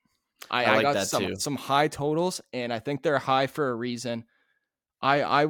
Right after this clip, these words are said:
Speaker 1: I'm rooting for points this week. I'm, I'm rooting for points. I think it'll be fun. And, but that's, that's enough for the college for me. Time for some N F L. I'm gonna go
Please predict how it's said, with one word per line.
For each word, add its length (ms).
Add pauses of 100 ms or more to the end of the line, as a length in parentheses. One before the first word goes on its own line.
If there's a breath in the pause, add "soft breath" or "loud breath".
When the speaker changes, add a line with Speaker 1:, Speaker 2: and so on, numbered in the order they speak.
(120)
Speaker 1:
I'm 220
rooting 200
for 160
points 400
this 200
week. 400 (240)
I'm, 200
I'm 180
rooting 140
for 140
points. 500 (480)
I 60
think 180
it'll 100
be 120
fun. 520 (560)
And, 320
but 120
that's, 220
that's 260
enough 240
for 80
the 80
college 440
for 120
me. 340 (580)
Time 220
for 80
some 180
N 120
F 160
L. 280
I'm 160
gonna 220
go 640